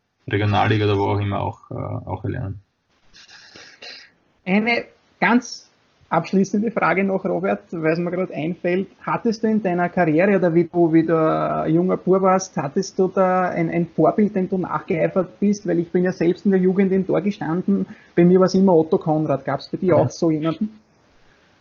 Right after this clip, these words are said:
Speaker 1: Nein, in der Zeit war, war bei mir eigentlich, war ich noch Stürmer.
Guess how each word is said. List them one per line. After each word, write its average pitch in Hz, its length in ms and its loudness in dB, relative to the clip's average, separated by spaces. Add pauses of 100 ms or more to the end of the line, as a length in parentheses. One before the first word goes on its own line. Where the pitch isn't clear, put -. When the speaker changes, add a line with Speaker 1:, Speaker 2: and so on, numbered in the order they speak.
Speaker 1:
Nein, 117 200 2
in 127 80 6
der 139 200 4
Zeit 131 400 0
war, 131 460 2
war 131 120 0
bei 156 120 -4
mir 139 280 4
eigentlich, 147 320 -2
war 135 120 2
ich 143 80 0
noch 135 100 0
Stürmer. 127 460 0